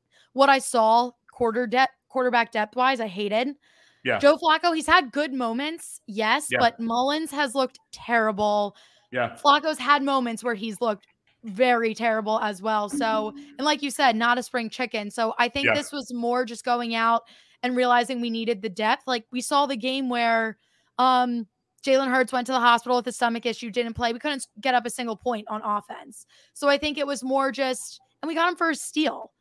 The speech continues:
Speaker 1: So you
Speaker 2: Yeah.
Speaker 1: only gave up a sixth round to get him. He was a starter on a team. It's just, like,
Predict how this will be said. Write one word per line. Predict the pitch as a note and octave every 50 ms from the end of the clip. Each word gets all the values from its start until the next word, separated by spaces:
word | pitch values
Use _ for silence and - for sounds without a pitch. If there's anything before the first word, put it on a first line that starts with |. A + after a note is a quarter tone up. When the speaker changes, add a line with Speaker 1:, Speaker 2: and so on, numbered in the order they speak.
| _ _ _ _ _ _
Speaker 1:
So | - - D4 C#4+ C#4+ C#4 C4+ C4 C4
you | B3 B3+
Speaker 2:
Yeah. | C4+ D4
Speaker 1:
only | E4 E4+ E4
gave | B3+ D4+ D4+ C#4+
up | D#4 D4+ -
a | C4
sixth | - - - D4 D4 - -
round | C#4 C#4 C4+ C4+ C4 C4 B3+ B3 -
to | B3+ A#3+
get | G#3 B3 B3 A#3+
him. | A#3+ A#3 A3+ A3 A3 G#3+ - _ _ _ _ _ _ _ _ _ _ _
He | - B3+ C4+
was | A3 B3 C4 C#4 A3+
a | D4
starter | - - C#4+ C4 C4 B3+ B3 B3+
on | B3 A#3+ A#3+
a | A#3+
team. | A#3 - - A#3+ A#3 A#3 A#3 A3+ A3 G#3+ - _ _ _ _ _ _ _ _ _ _ _ _ _ _ - _ _ _ _ _ -
It's | - D#4 D#4 A3+ - - - _ -
just, | - F4+ E4+ - - - - _ _ _ _ _ _ _ _ _ -
like, | D#4 D#4+ D#4+ A3+